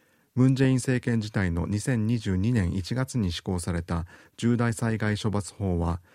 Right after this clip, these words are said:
会社側が安全対策義務を怠ったことで、死亡事故など重大な災害が発生した場合の会社と経営責任者への処罰を強化する内容が盛り込まれています。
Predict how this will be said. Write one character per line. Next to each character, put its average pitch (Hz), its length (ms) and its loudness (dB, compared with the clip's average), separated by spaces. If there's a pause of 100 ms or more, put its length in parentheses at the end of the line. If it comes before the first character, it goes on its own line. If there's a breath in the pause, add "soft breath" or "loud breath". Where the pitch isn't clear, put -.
(220 loud breath)
会 139 240 0
社 143 120 0
側 131 220 0
が 113 260 -2
安 131 220 0
全 147 240 0
対 135 180 -2
策 131 180 -4
義 123 200 -2
務 95 160 2
を 85 100 -2
怠 - 280 -2
っ 143 40 -2
た - 160 -6
こ 87 140 -6
と 85 140 -4
で、 85 220 -6 (280 loud breath)
死 - 160 0
亡 139 240 2
事 139 140 -4
故 117 120 -2
な 98 140 0
ど 80 200 -2 (200 soft breath)
重 123 220 2
大 135 160 2
な 131 100 0
災 120 240 -4
害 117 160 0
が 110 80 -4
発 104 200 -4
生 107 160 0
し - 40 -12
た 101 140 -2
場 98 200 0
合 95 120 2
の 87 240 0 (300 loud breath)
会 139 220 0
社 139 160 -4
と 117 220 -2
経 143 400 2
営 143 60 2
責 139 260 -2
任 139 180 2
者 107 160 -2
へ 98 60 2
の 87 100 0
処 143 160 0
罰 131 280 -2
を 85 80 -2
強 151 220 -4
化 104 140 -4
す 92 100 -6
る 87 80 -2
内 85 220 0
容 85 180 0
が 82 180 -4
盛 85 200 -4
り 85 60 -10
込 90 60 -4
ま 85 120 -2
れ 82 60 -8
て - 120 -12
い - 80 -10
ま - 120 -12
す。 - 220 -16